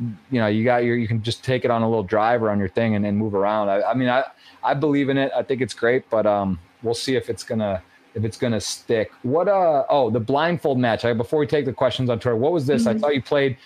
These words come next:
Speaker 1: I watched a bit of it, and at the end, it was, it was exciting. You were b-, playing blindfolded with your sister. Here it is on, uh, YouTube. What he, you played?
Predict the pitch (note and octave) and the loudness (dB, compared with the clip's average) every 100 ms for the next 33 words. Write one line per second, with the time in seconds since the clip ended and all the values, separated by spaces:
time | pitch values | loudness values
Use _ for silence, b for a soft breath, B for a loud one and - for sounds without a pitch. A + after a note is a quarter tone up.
0 | b G#2+ B2+ D3+ - B2+ B2+ C3 A#2+ A#2 | b 0 0 0 -2 -2 0 2 2 0
1 | A2 b _ A#2 A#2 A2+ - A#2+ B2 A#2 | -2 b _ -2 -2 0 -2 0 0 0
2 | A#2 A#2+ B2 B2 B2 - C3 B2+ B2+ B2+ | 0 0 0 0 -2 0 2 2 2 0
3 | A#2 A2 - - D#3 D#3+ C3+ G#2+ G#2+ A#2 | 0 -4 -8 -4 -2 0 0 -2 -2 -2
4 | C3 C#3+ - C3 B2 A2+ A2+ A2 - B2 | 0 -2 -2 -2 0 -2 -2 -4 -2 -4
5 | - G#2+ A#2+ G#2+ G2 - G#2+ G2+ G2+ G2+ | -2 0 2 2 0 -2 -2 0 0 -2
6 | F#2+ _ b - G2+ G2 A#2 - F#2 B2+ | -4 _ b -4 -2 0 -2 -2 0 0
7 | C3 B2 C3+ B2+ - C#3 E3 D3+ C3+ | 0 -2 -2 -4 -2 -2 0 0 -4